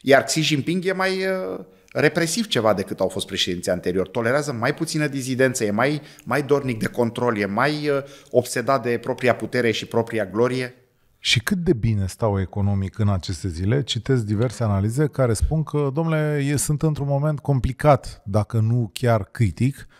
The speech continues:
Speaker 2: că sistemul lor este bazat pe subvenții, uh, pe subvenționarea întreprinderilor private, că de asta l-a mers bine foarte multă vreme, dacă se apropie o notă de plată.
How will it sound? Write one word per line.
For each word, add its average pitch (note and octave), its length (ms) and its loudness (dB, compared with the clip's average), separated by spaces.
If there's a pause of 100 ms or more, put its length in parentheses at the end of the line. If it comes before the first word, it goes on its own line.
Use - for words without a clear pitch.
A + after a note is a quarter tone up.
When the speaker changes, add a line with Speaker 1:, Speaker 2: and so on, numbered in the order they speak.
(280)
Speaker 2:
că - 120 2
sistemul C#3 500 2
lor C3 180 4
este A#2+ 340 -2
bazat A2 520 0
pe A#2+ 120 2
subvenții, G#2+ 1000 -2 (1040)
uh, G#2+ 320 2
pe - 80 -2
subvenționarea A#2 880 0
întreprinderilor G#2 1000 -2 (140)
private, G#2 920 0
că - 80 -4
de G#2+ 140 0
asta A#2 240 0
l-a A2 100 2
mers G#2+ 240 0
bine G2+ 420 0
foarte G#2 300 -2
multă G2+ 340 0
vreme, G2 380 0 (360)
dacă B2+ 360 0
se - 160 -2
apropie D3 380 -2
o D3 40 2
notă C#3+ 260 0
de C3 120 -2
plată. F2 540 -2